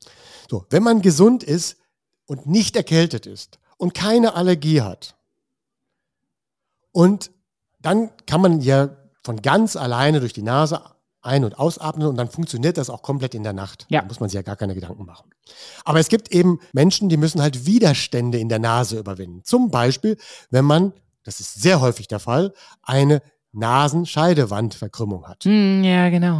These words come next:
Speaker 2: ja.
Speaker 1: Sehr, sehr häufiger Fall.
Speaker 2: Ja.
Speaker 1: Da gibt es dann ja einen sogenannten operativen Eingriff,
Speaker 2: Ja.
Speaker 1: der das angeblich verbessert. Aber dieser Eingriff ist jetzt nicht so ganz meine Empfehlung, weil es geht auch sehr häufig schief.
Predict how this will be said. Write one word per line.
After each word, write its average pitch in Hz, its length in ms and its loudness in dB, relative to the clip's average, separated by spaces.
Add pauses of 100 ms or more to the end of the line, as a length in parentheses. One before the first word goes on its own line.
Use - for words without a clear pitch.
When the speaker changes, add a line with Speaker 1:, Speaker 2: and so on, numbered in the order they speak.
Speaker 2:
ja. 156 180 -4 (220)
Speaker 1:
Sehr, 165 440 2 (100)
sehr 135 260 -2
häufiger 113 340 -4
Fall. - 140 -6
Speaker 2:
Ja. 151 200 -2 (340)
Speaker 1:
Da 123 100 0
gibt 185 200 2
es 202 120 4
dann 165 180 4
ja 147 160 4
einen 131 220 0
sogenannten 139 480 2
operativen 123 600 -6
Eingriff, 113 520 0
Speaker 2:
Ja. 156 160 -4 (680)
Speaker 1:
der 120 80 -2
das 123 280 -4 (220)
angeblich 147 640 2
verbessert. 113 560 -8 (460)
Aber 151 300 2
dieser 131 320 -2
Eingriff 139 640 -2 (280)
ist - 120 -10
jetzt 147 140 -8
nicht 165 100 -6
so 160 100 -6
ganz 208 300 -6
meine 107 200 -4
Empfehlung, 120 380 -2
weil 139 80 0
es 127 80 -6
geht - 160 -6
auch 110 60 -8
sehr 123 180 0
häufig 117 200 -8
schief. - 280 -14